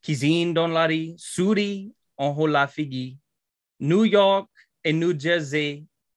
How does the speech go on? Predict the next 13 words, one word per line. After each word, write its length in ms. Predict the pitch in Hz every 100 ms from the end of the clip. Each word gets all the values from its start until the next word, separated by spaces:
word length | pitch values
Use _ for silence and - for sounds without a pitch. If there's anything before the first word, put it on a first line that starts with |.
| -
et 100 | 127
Pennsylvanie 920 | 143 156 151 160 147 165 160 151 127
arrivés 540 | 117 131 131 131 127
ici. 460 | 123 113 131 117 - _ _ _ _ _ _ -
En 160 | 160 170
bas, 340 | 160 175 175
un 100 | 147
marteau 420 | 135 139 135 151
mouillé 600 | 143 147 147 139 139 147 -
qui 120 | 135
sort 280 | - 131 127
Norco. 720 | 123 120 113 - 127 120 147 _ _ _ _ _ _ _
Ida 340 | 147 151 175